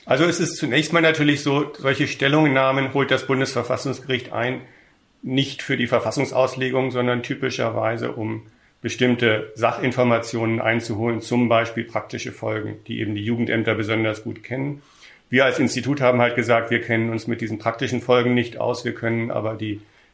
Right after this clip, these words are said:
Rechtsvergleichung sehr gut liefern. Wir können zeigen, wie es in anderen Ländern gemacht wird und was da passiert ist und haben dann, haben dann das getan. Es ist tatsächlich so, dass das Gesetz aus drei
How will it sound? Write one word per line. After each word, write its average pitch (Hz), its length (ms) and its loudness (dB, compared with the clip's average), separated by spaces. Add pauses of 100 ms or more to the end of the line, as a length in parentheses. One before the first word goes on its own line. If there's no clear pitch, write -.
Rechtsvergleichung 117 1000 0 (240)
sehr 113 240 -4
gut 113 240 -4
liefern. 110 380 -2
Wir 110 100 0
können 110 260 0
zeigen, 113 320 4
wie 113 60 2
es 110 100 -4
in 117 100 -2
anderen 117 280 0
Ländern 110 480 -2
gemacht 107 380 -4
wird 117 100 -4
und 107 120 -2
was 110 180 -2
da 110 140 4
passiert 113 400 -4
ist 101 100 -10
und 107 140 -8
haben 107 180 -4
dann, 107 180 -4 (760)
haben 107 240 2
dann 113 160 0
das 113 220 -2
getan. - 360 -10 (600)
Es 135 160 -4
ist 151 140 0
tatsächlich 147 520 2
so, 175 420 2
dass 143 240 2
das - 500 -2 (160)
Gesetz 139 560 0
aus - 320 2
drei 147 640 4